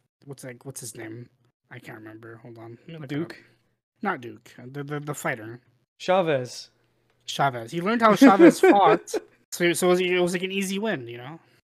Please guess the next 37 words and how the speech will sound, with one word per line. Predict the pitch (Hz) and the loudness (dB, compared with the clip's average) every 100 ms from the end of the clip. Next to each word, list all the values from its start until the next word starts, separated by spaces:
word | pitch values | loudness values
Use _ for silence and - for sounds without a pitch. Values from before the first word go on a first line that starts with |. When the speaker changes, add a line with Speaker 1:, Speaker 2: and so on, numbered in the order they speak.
| _ - | _ 0
Speaker 1:
And | 208 214 | 2 4
we | 208 | 6
also | 208 214 247 | 6 6 4
learned | 180 180 | 4 4
that, | 175 | 4
like, | 156 147 - _ | 2 0 -6 _
like, | 143 131 _ _ _ _ - 160 | -14 -14 _ _ _ _ -16 -8
Dane's | 143 160 175 | -4 -2 -4
fighting | - 139 147 | -4 -6 -6
style | 135 - 120 120 120 123 135 127 | -8 -8 -10 -10 -12 -16 -20 -18
is | 127 | -12
also | 120 127 - 139 | -10 -8 -8 -10
pretty | - 175 175 | -8 -8 -8
similar | - 156 165 160 | -8 -4 0 0
to, | 151 151 156 | -2 -6 -10
it's, | - | -12
it's | 180 | -10
kind | - 190 | -4 -2
of | 214 | 0
like | 240 | 2
Rocky's, | 190 185 196 214 214 - _ _ _ _ _ - | 4 2 0 -6 -6 -12 _ _ _ _ _ 0
where, | 202 | 4
like, | 190 180 180 | 6 4 2
the | 175 | -2
plan | 196 185 196 | 2 4 4
is | 185 - | 0 0
to | 151 - | -2 -2
take | - 180 175 | -2 0 2
a | |
beating | 151 147 160 180 202 214 196 | -2 0 0 0 -2 -8 -8
until | 170 185 | -4 0
the | 165 | 2
opponent's | 160 170 165 156 - | 0 0 -4 -4 -4
tired | 151 147 160 175 | -2 0 0 0
and | 156 | -2
then | 156 | -4
just | 151 151 | -6 -10